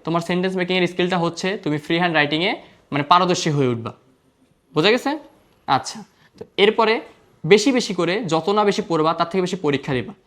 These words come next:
এটা আমি নিজে, মানে আমি নিজের এক্সপিরিয়েন্স থেকে বলতেছি, মানে অনেক বেশি পড়তেছি আমি, বারো ঘন্টা, চোদ্দ ঘন্টা পড়তেছি, but আমি যাচাই করতেছি না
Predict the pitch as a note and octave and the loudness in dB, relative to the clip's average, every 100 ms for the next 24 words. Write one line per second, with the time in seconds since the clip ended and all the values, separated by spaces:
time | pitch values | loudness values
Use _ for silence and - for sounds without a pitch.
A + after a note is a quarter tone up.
0 | _ - G#3 G#3 F3+ E3+ F3+ F#3 D#3+ D#3+ | _ -2 0 2 4 4 4 2 2 2
1 | D#3+ D3+ D3 D3 D3+ - - - F3 F#3 | 2 2 2 0 -2 -6 -6 -2 -2 -2
2 | F3 E3 B2+ A#2+ A#2+ A#2 - - - - | -2 0 -2 -4 -8 -10 -14 -20 -12 -8
3 | D#3+ - G3 A3+ A3+ G3 G3+ F#3+ F#3+ F#3 | -8 -2 2 4 4 2 0 0 0 0
4 | F3+ - D3 C#3+ D#3 C#3+ C#3 D3 D3 D#3 | -2 0 0 2 0 2 4 4 2 -2
5 | D#3 D#3+ D#3 D3 D#3+ D3+ C#3+ D3+ C3+ A#2 | -2 -4 -2 -2 -4 -4 -4 -2 -4 -6
6 | - - - E3 D#3+ F#3 E3 D#3 G#3+ A3+ | -10 -10 -8 -4 0 2 4 6 6 2
7 | A#3+ - F#3+ C#3+ C#3+ | 2 0 0 0 -2